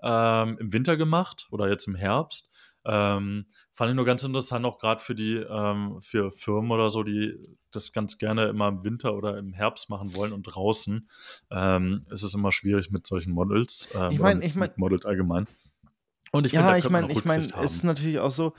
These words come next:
Speaker 2: dass, ähm, ja, aber,
Speaker 1: Oder
Speaker 2: ja,
Speaker 1: gut
Speaker 2: aber selbst
Speaker 1: bezahlen.
Speaker 2: gut bezahlen, also,
Speaker 1: <laughs>
Speaker 2: sorry, es ist ja,
Speaker 1: Dann ist
Speaker 2: ich
Speaker 1: das
Speaker 2: muss ja, das ist ja nicht
Speaker 1: Ja.
Speaker 2: Zielsetzung, wenn da jemand krank wird.
Speaker 1: Nee.
Speaker 2: Ich mein, aber das ist immer das, also, im Prinzip ist das immer so ein, so ein Zielkonflikt.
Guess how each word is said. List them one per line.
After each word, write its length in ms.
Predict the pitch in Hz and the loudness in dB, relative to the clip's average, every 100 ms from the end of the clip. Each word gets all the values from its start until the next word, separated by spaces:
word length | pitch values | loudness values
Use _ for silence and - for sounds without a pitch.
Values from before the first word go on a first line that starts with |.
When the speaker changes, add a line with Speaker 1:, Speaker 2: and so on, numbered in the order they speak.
| - - - | -18 -20 0
Speaker 2:
dass, 300 | 135 131 - - | 0 0 -4 -2
ähm, 520 | 131 127 131 123 - _ _ _ - - _ _ - _ _ _ _ 117 _ _ - | 0 0 -2 -6 -10 _ _ _ -8 -8 _ _ -20 _ _ _ _ -20 _ _ -4
ja, 300 | 175 269 285 | 2 4 2
aber, 220 | - 147 147 170 135 | 0 -2 -4 -8 0
Speaker 1:
Oder 140 | 117 | 4
Speaker 2:
ja, 60 | 151 | 4
Speaker 1:
gut 40 | |
Speaker 2:
aber 140 | 185 170 | 2 -2
selbst 220 | - 82 | -2 -4
Speaker 1:
bezahlen. 80 | 80 | -6
Speaker 2:
gut 160 | 185 | -2
bezahlen, 420 | 185 - 131 147 - | 0 2 4 2 2
also, 200 | 175 175 | -4 2
Speaker 1:
<laughs> 120 | 208 | 2
Speaker 2:
sorry, 340 | - 131 143 | 2 0 2
es 180 | 95 110 | 0 0
ist 160 | 123 123 | 0 4
ja, 160 | 120 | 6
Speaker 1:
Dann 120 | 110 | 6
ist 120 | 104 107 | 4 4
Speaker 2:
ich 40 | |
Speaker 1:
das 240 | 143 - | 2 2
Speaker 2:
muss 220 | 131 143 147 | -2 -2 2
ja, 100 | 117 | 0
das 140 | - | 0
ist 300 | 107 110 - | -10 -8 2
ja 100 | 123 | 4
nicht 120 | 80 | 4
Speaker 1:
Ja. 120 | 87 | 2
Speaker 2:
Zielsetzung, 480 | 87 147 143 - 135 | 2 2 2 2 4
wenn 100 | 127 | 6
da 60 | 123 | 6
jemand 300 | 123 120 120 | 4 2 -2
krank 180 | 156 147 | -6 -2
wird. 180 | 117 | -4
Speaker 1:
Nee. 320 | 107 90 95 92 | -2 2 4 4
Speaker 2:
Ich 140 | 92 | 2
mein, 220 | 147 151 - - - - | 0 0 -4 -20 -14 0
aber 240 | 135 156 | 2 2
das 240 | - 151 | 2 -2
ist 140 | 160 147 | -2 -6
immer 260 | 151 175 | 0 2
das, 240 | 165 156 - | 2 0 -2
also, 360 | 135 113 107 - | 0 2 0 -2
im 80 | 120 | -10
Prinzip 420 | - 120 - 165 | -4 -2 0 0
ist 160 | 135 - | 0 0
das 140 | 135 | -2
immer 280 | - 131 135 | -2 2 4
so 140 | 123 127 | 6 4
ein, 220 | 123 117 | 4 2
so 100 | 113 | 0
ein 100 | 107 | -2
Zielkonflikt. 720 | - 127 131 113 - 110 - | 2 2 2 -2 0 -4 -4